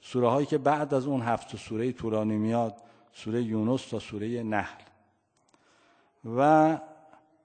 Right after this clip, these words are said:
«اعطیت فاتحة الکتاب و خواتیم البقره.» فاتحة الکتاب که همون سورهٔ اول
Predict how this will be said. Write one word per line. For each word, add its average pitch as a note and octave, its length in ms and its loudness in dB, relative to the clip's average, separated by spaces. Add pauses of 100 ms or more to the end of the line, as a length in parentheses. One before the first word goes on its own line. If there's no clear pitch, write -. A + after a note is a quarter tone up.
(760)
«اعطیت B2+ 680 -2
فاتحة A2 720 -4
الکتاب C3+ 960 -4 (400)
و A#2 180 4
خواتیم B2+ 1000 2
البقره.» B2 1120 4 (1700)
فاتحة B2 580 0
الکتاب B2 540 0
که A2 360 -4 (420)
همون A#2+ 480 -2 (440)
سورهٔ A#2 500 -4 (580)
اول A2+ 540 0